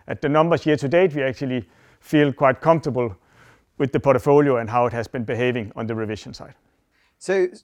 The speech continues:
Speaker 2: so beyond twenty twenty-three and perhaps looking more at the, you know, the full investment cycle, how have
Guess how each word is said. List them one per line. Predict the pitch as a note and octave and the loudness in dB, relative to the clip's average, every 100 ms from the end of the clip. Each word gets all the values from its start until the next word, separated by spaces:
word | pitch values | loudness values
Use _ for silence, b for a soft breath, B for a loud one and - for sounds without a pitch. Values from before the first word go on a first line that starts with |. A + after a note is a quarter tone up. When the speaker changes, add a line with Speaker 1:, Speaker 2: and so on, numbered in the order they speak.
| - | -20
Speaker 2:
so | F3 F#3 | -6 -4
beyond | F#3 F3+ G#3+ A3+ A3 G#3+ - | -2 0 0 0 -2 -4 -4
twenty | F#3 E3 | -2 -2
twenty-three | - F3 D#3 - E3+ E3+ | -2 -4 -4 -4 0 0
and | D#3+ | 0
perhaps | C3+ F3 - | -4 -8 -6
looking | F3+ - D#3+ D#3 b b - | -8 -6 -8 -10 b b -6
more | D#3 D3+ | -2 -2
at | D3 | -2
the, | D3 C#3+ - | -2 -4 -6
you | D3 | -10
know, | C#3 | -10
the | B2 | -10
full | - E3+ D#3 | -6 -2 -2
investment | C#3+ D#3 D#3 E3+ C#3+ C#3 | 0 0 0 -4 -10 -8
cycle, | C#3+ B2+ A2+ B2 - - b b b b b _ | -8 -8 -8 -12 -12 -20 b b b b b _
how | _ - - A3 C4 C4+ C4 - | _ -14 -8 -4 -2 -2 -2 -4
have | B2 F3 E3+ F3 D3+ | -2 2 2 2 -2